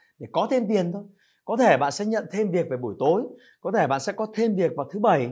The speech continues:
chủ nhật, có thể bạn sẽ phải học thêm về bán hàng online. Tất cả những mô hình đấy tôi nghĩ rằng đều là những cái giải pháp mà tăng thêm thu nhập cho gia đình.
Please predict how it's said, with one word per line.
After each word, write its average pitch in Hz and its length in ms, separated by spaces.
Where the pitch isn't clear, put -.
chủ 127 120
nhật, 165 200
có 196 120
thể 190 200
bạn 151 160
sẽ 214 140
phải 214 100
học 151 240
thêm 208 200
về 185 60
bán 175 180
hàng 208 200
online. 254 480
Tất 349 140
cả 226 200
những 220 100
mô 240 120
hình 190 160
đấy 180 200
tôi 214 100
nghĩ 208 180
rằng 190 200
đều 143 220
là 123 140
những 147 160
cái 185 80
giải 120 240
pháp 175 160
mà 113 220
tăng 170 260
thêm 165 340
thu 151 120
nhập 131 180
cho 139 120
gia 139 120
đình. 110 280